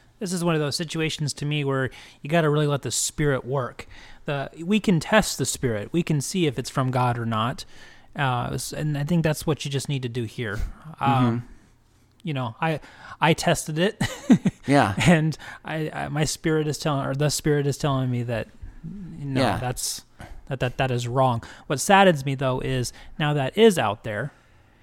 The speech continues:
Speaker 1: and so whoever sent it to you
Speaker 2: Exactly.
Speaker 1: has had their opinion tainted
Speaker 2: Mm-hmm.
Speaker 1: by ridiculousness.
Speaker 2: Yeah.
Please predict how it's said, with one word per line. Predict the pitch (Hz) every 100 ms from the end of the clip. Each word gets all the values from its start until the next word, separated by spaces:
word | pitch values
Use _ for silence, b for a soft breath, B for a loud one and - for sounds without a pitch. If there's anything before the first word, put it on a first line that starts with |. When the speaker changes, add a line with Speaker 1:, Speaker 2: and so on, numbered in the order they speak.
| _ 151
Speaker 1:
and | 131 131
so | - 143
whoever | 143 175 160 147
sent | - 151
it | 131
to | 147
you | 190 202 160
Speaker 2:
Exactly. | - 104 113 101 98 160
Speaker 1:
has | 85
had | 156 139 135 131 b b b b
their | 151 160 147 139 131 - _
opinion | 160 - 185 175 156 143 135 - -
tainted | - 190 185 - 135 170 -
Speaker 2:
Mm-hmm. | 127 120 127 135 b b _
Speaker 1:
by | 160 147 156 147 139 135 - - - - _ -
ridiculousness. | 156 165 180 - 131 117 - 120 110 - - - - - - B B B B
Speaker 2:
Yeah. | 143 180 110